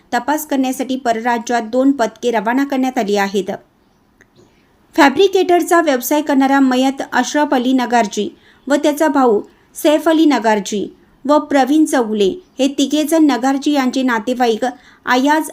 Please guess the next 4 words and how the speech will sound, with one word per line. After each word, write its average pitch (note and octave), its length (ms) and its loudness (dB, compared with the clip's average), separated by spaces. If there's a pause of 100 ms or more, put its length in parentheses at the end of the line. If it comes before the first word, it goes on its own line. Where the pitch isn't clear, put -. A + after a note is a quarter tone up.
एकसंबे C4 520 2
यांच्या B3 360 0
वाढदिवसाच्या C#4 800 -2
कार्यक्रमासाठी B3 800 -4